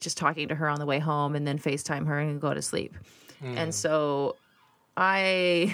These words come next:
Speaker 1: <laughs> need to be solo in that way, I think, for a while, if not forever, I don't know, because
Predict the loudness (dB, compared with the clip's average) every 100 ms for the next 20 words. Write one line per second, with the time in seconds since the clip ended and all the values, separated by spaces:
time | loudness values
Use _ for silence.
0 | 0 2 4 4 2 0 0 0 0 0
1 | 0 0 -2 -10 -20 -20 -20 _ -12 -4
2 | 2 4 6 4 4 2 0 0 0 2
3 | 2 2 2 -2 -2 -6 -6 -8 -6 0
4 | 0 0 -2 2 2 2 0 -2 -8 -2
5 | 0 0 2 2 4 2 2 2 0 0
6 | 0 0 -4 -2 0 2 0 -2 -6